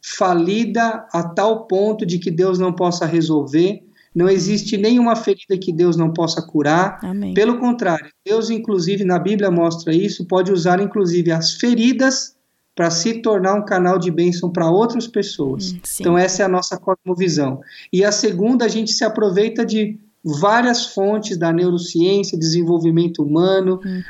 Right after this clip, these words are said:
Speaker 1: ah, princípios de educação, pra perceber que quando pai e mãe entende cada fase e bota a mão na hora certa, entendendo a realidade, o momento, a história da criança, dando a ela o que a gente chama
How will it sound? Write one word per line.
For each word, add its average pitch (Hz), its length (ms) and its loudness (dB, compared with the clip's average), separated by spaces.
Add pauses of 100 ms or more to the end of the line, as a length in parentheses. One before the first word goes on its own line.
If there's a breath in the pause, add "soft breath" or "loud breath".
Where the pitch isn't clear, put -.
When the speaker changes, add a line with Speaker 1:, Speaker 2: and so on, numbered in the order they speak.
Speaker 1:
ah, 160 220 2
princípios 180 520 0
de 165 160 -4
educação, 185 920 -2 (340 loud breath)
pra 165 160 0
perceber 190 920 0 (140)
que 180 120 -4
quando 233 600 0
pai 156 360 2
e 185 120 2
mãe 151 520 2
entende 170 840 2
cada 208 500 0
fase 139 720 -2 (540)
e 170 80 2
bota 185 520 2
a 185 140 4
mão 156 440 2
na 151 200 0
hora 185 240 2
certa, 156 720 -2
entendendo 170 880 2
a 180 320 2 (240 loud breath)
realidade, 160 1080 2
o 156 40 0
momento, 165 760 2
a 156 40 2
história 175 500 0
da 160 100 0
criança, 170 640 0
dando 202 320 2
a 180 100 4
ela 170 200 4
o 165 80 -2
que 165 80 -4
a 156 40 2
gente 165 280 -2
chama 143 400 -2